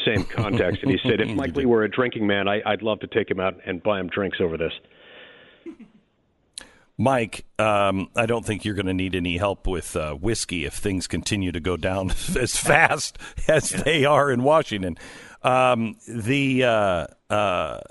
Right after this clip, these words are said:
Speaker 2: the press is making this into no big deal.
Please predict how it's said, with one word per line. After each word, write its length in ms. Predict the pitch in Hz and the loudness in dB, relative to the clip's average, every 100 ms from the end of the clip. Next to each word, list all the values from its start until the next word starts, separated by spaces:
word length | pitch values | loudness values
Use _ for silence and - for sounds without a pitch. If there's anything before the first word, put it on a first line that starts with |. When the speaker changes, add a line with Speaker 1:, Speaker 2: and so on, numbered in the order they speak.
| - _ - - - | -20 _ -20 -14 -6
Speaker 2:
the 200 | 113 131 | 0 4
press 480 | - 202 180 120 - | 6 6 4 2 -2
is 240 | 135 101 | -2 0
making 340 | 127 120 123 110 | 0 0 -2 -2
this 180 | 98 | -2
into 460 | 110 101 - 107 95 | -2 -2 -2 -2 0
no 300 | 95 120 131 | 0 2 2
big 240 | 120 92 | 0 -2
deal. 340 | 73 78 71 | -4 -4 -4